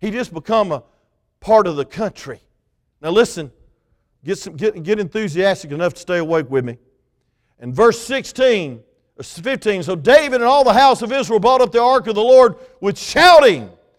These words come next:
and with the sound of the trumpet." And as the ark of the Lord came into the city of David, Micah, Saul's daughter, that's significant, looked through a window and saw David leaping and dancing before the Lord.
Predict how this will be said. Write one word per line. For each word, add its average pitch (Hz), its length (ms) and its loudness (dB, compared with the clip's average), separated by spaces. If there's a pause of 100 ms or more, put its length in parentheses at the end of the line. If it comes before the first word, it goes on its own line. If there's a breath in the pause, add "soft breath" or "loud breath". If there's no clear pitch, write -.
(220)
and 202 120 -4
with 220 80 2
the 214 100 -2
sound 330 540 4
of 311 80 -2
the 311 80 -2
trumpet." 269 680 6 (1200)
And 131 100 -14
as 156 140 -2
the 165 100 0
ark 190 280 4
of 175 80 -4
the 165 100 0
Lord 185 420 0
came 196 300 -6
into 156 100 -8
the 147 120 -8
city 185 260 -6
of 143 100 -8
David, 175 340 0
Micah, 143 800 -6 (600)
Saul's 139 480 -4
daughter, 123 500 -4 (260)
that's 110 180 -18
significant, 110 520 -16 (380)
looked 208 320 0
through 208 200 -4
a 170 60 -2
window 156 580 -8 (100)
and 113 140 -20
saw 160 340 -2
David 135 560 -6
leaping 202 640 -10
and 113 260 -18
dancing 170 480 -18
before 143 340 -10
the 147 60 -10
Lord. 117 440 -8